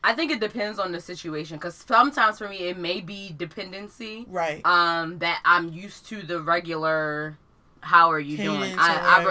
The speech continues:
Speaker 1: rely
Speaker 2: right.
Speaker 1: on that.
Speaker 2: On that.
Speaker 1: Um, and then sometimes it may be insecurity. Like, you was out with your friends, and you ain't tell me you got home.
Speaker 2: I think
Speaker 1: Where was you at?
Speaker 2: <laughs>
Speaker 1: But part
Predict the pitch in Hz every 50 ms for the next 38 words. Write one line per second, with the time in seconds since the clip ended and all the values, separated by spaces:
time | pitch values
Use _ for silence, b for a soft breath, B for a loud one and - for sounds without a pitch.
0 | 170 165 170 170 175 - - 185 185 180 180 175 165 165 160 151 - - 165 165
1 | 156 156 156 151 147 202 202 190 - 165 175 170 165 160 156 - b b b b
2 | b b - 175 185 180 170 165 165 160 160 160 175 185 185 185 180 180 180 -
3 | - 208 214 247 240 240 190 180 170 170 - - 165 180 170 170 170 170 175 180
4 | 175 175 156 170 175 165 143 - 151 180 175 - 151 151 - 170 151 139 135 143
5 | - - 139 147 147 147 143 135 127 - - _ _ _ _ _ - 170 180 214
6 | 190 202 185 170 185 160 156 156 170 165 - - 165 156 151 - 196 185 175 160
7 | 147 135 135 135 135 - _ b b b b b b b - 160 160 165 165 202
8 | 220 202 185 175 175 170 - 220 185 175 175 170 165 165 180 180 170 170 160 165
9 | 180 202 196 196 190 190 190 190 190 196 202 _ _ _ _ _ _ _ _ _
10 | _ _ _ _ - - 233 - - 214 220 220 220 233 - 160 202 196 170 160
11 | 147 - - - 320 277 - - 392 403 440 440 277 269 262 262 - 262 302 359